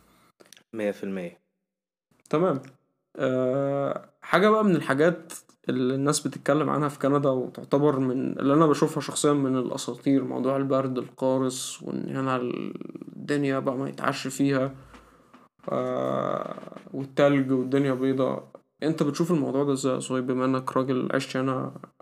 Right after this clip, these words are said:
Speaker 2: خمس ست سنين مثلا؟
Speaker 1: داخل في السادسة، آه،
Speaker 2: مم.
Speaker 1: داخل ست سنين. أنا شايف إن موضوع البرد ده، بص، مبدئيا جوه البيوت، آه، أنت هتحس إن أنت عايش حياة طبيعية جدا جدا، لأن في،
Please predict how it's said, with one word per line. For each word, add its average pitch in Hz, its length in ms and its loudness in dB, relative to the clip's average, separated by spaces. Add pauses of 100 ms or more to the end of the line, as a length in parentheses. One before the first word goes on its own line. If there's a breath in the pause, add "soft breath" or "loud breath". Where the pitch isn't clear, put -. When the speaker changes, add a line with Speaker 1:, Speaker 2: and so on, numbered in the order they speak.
(1000)
Speaker 2:
خمس 156 260 2
ست 156 240 -2
سنين 160 320 2
مثلا؟ 190 480 0
Speaker 1:
داخل 117 280 2
في 110 80 -4
السادسة، 104 500 -4
آه، 110 60 -2
Speaker 2:
مم. 143 100 2
Speaker 1:
داخل 101 260 -4
ست - 280 -8
سنين. 101 320 -8 (500 loud breath)
أنا 131 160 2
شايف 202 320 2
إن 170 120 4
موضوع 135 320 4
البرد 143 300 2
ده، 135 180 4
بص، 123 320 -2
مبدئيا 113 460 4
جوه 120 300 8
البيوت، 113 600 0 (420)
آه، 98 600 0
أنت 101 720 -2
هتحس 107 460 -2
إن 101 120 0
أنت 101 220 -2
عايش 95 840 0
حياة 101 320 -4
طبيعية 92 500 -4
جدا 95 360 -8
جدا، 95 280 -4
لأن 98 400 -4
في، 98 460 -4